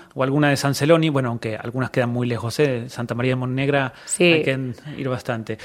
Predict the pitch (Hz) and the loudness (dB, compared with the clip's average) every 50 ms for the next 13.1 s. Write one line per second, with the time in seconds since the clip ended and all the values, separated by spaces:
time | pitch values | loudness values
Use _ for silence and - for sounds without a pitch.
0 | - - - 131 135 139 147 139 139 156 151 - 165 139 151 143 139 139 127 - | -16 -4 0 0 2 2 2 2 4 2 4 4 4 4 4 4 4 2 2 2
1 | 123 131 156 180 196 196 175 151 139 139 123 135 127 127 - 131 127 135 156 156 | 4 6 8 8 8 8 8 6 6 4 2 0 0 0 0 0 2 4 4 4
2 | 135 120 117 107 - - - - _ _ _ _ - - - 139 170 180 175 - | 4 2 -2 -6 -12 -20 -20 -20 _ _ _ _ -14 -6 -4 -4 -4 -4 -6 -6
3 | - 123 113 - _ _ _ _ - 277 - _ - - - 123 117 117 113 123 | -8 -8 -8 -8 _ _ _ _ -20 -20 -20 _ -14 -4 -2 -2 0 0 0 2
4 | 127 131 131 135 131 127 151 156 156 147 - - 165 156 147 143 143 131 151 139 | 4 4 4 2 4 4 6 6 6 4 4 2 2 4 6 4 4 4 2 0
5 | 156 143 135 - 156 147 135 135 147 151 131 135 135 127 127 139 147 135 117 - | 0 -2 0 0 2 2 2 4 2 2 0 0 -2 -2 0 2 2 2 2 0
6 | - - 139 - 135 131 135 139 135 131 127 120 131 147 143 123 113 - - - | 0 -2 -2 0 0 0 2 4 4 2 2 2 2 2 2 0 -2 -8 -14 -20
7 | - - _ 139 131 143 135 147 143 131 120 113 110 - - - - - - - | -20 -10 _ -4 -2 2 2 4 2 2 0 -6 -10 -12 -16 -20 -20 -20 -20 -20
8 | - _ _ _ - - 139 139 147 139 - _ - _ - _ - 127 139 143 | -20 _ _ _ -6 -2 -2 -2 -2 -4 -8 _ -20 _ -18 _ -6 0 0 0
9 | 139 135 147 147 147 147 143 - 165 160 156 151 139 - 165 165 156 143 143 135 | 2 4 4 4 4 4 4 4 4 6 6 4 2 0 2 4 4 4 2 4
10 | - 151 143 151 131 - 165 165 156 156 147 139 135 139 131 - 151 143 139 - | 2 2 2 2 4 6 6 8 8 8 6 6 4 2 2 2 2 2 2 0
11 | 143 139 135 - 170 151 139 131 127 - - _ - 175 175 160 151 147 - - | -2 -2 2 4 2 4 4 0 -2 -4 -8 _ 2 4 4 6 4 2 2 4
12 | 170 151 151 143 135 - - 139 127 - - 123 104 - _ - - 160 165 165 | 4 4 4 4 2 2 2 2 2 2 -2 -10 -12 -12 _ -8 0 2 2 2
13 | 156 | 2